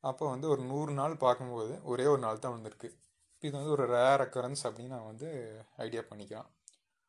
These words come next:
So, மேக்ஸிமம் வந்து விழுகாது அப்படின்னு ஒரு அவன் கான்செப்ட் இது பண்றான். அவனோட ரீஃபைன் பண்றான், அவனுக்கு தெரிஞ்ச கான்செப்டே ரீஃபைன் பண்றான்.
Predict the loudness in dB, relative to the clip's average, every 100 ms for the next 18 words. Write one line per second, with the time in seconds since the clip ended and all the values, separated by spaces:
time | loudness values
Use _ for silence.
0 | _ _ _ _ _ _ -8 -2 0 0
1 | -2 -4 -4 -2 -2 0 0 2 2 0
2 | -4 -6 -12 _ _ -12 -10 -8 -6 -2
3 | -2 -4 -2 -2 -2 -8 -10 -10 -10 -12
4 | -6 -2 -2 0 -2 -2 -4 -6 -4 -2
5 | -2 -4 -4 -4 -6 -6 -8 -6 -4 -4
6 | -6 -8 -8 -10 -10